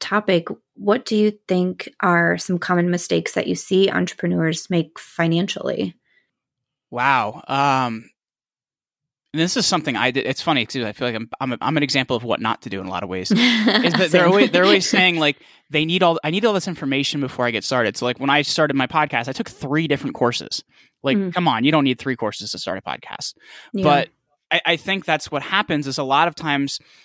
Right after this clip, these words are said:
Speaker 2: we're spending money on, "Well, I need this person's program and I need this podcast and I need this coaching." "Well, do you have something you're selling yet?" "Well, no, I don't, but I need all this stuff before I can deliver."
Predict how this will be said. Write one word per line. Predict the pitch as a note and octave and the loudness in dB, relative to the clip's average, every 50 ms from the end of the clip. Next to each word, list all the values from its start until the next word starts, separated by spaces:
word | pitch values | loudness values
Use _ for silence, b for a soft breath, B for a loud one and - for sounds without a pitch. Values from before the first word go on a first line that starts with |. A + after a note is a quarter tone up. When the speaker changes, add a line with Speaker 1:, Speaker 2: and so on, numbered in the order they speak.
| b b _ - | b b _ -4
Speaker 2:
we're | D3 D#3 | -2 -2
spending | D3 - - E3 D#3+ D#3+ D3+ D3 | -2 0 0 0 0 2 2 2
money | D3 D3 D3+ D3+ D3 C#3+ | 4 4 4 4 4 4
on, | C#3 C3+ C3+ C3 | 4 2 2 0
"Well, | B2+ C3+ C3+ C3 B2 | 0 2 0 0 0
I | B2+ C#3+ D3+ | -2 -4 -4
need | D#3 E3 D#3+ C#3+ C3+ C#3 | -4 -4 -4 -4 -4 -4
this | D#3 D3+ - | -4 -4 -2
person's | - - D#3+ D3 - D3+ C#3+ - | -2 -2 -2 0 0 -2 -4 -4
program | - - C#3 C3+ A#2+ A#2+ A2 G#2 G#2+ A#2 | -2 -2 -2 -2 -2 -4 -8 -8 -10 -10
and | A#2 | -12
I | B2 | -10
need | C3 D3 D3 C3 B2+ B2 | -8 -8 -10 -10 -4 0
this | D3 D#3+ D#3+ - - | 2 2 2 2 2
podcast | - C#3+ B2+ B2 A#2+ - A#2 G2+ G2 G#2+ - - | 2 2 2 2 0 -2 -4 -4 -4 -6 -6 -8
and | B2 C3+ | -6 -4
I | C3+ C#3 | -4 -2
need | C#3+ C#3 C#3 B2 B2+ | -2 -2 -2 -2 0
this | D3 F3 F3 - | 0 2 2 0
coaching." | - - E3 C#3 C3+ - A2+ G2+ G#2+ | 0 0 0 0 0 0 -4 -6 -6
"Well, | B2 C#3 | -6 -6
do | C3 C#3+ | -6 -6
you | D3+ C#3 | -4 -2
have | F#3 G3 - | 0 0 0
something | - G#3+ F#3+ A3 F#3+ | -2 -4 -4 -2 -2
you're | F3 D#3 | -2 -2
selling | - - F#3 F3 F#3 F3 C#3 A#2+ | 0 2 2 2 2 2 0 0
yet?" | G#2 G2+ - C#3+ | -2 -4 -4 -4
"Well, | D3+ D#3 | -4 0
no, | E3+ F3+ F3+ | 2 4 4
I | E3 D#3 | 2 4
don't, | C#3+ F3 F3+ D#3+ A#2+ | 2 2 2 2 2
but | - C3+ | 0 0
I | C3 C3+ | -2 0
need | D#3 E3+ F3+ E3 | 0 0 0 2
all | D#3 C#3+ | 0 0
this | C3+ - | 0 -2
stuff | - - D3 - | -4 -6 -6 -8
before | C#3+ C#3 - D#3 C#3 | -10 -6 -2 -2 -2
I | C3+ | -2
can | - C#3+ B2 | -2 -6 -8
deliver." | B2 A#2+ C3+ D#3+ F3 C#3 A#2+ G#2+ G#2+ | -8 -4 -2 -2 0 0 -2 -2 -4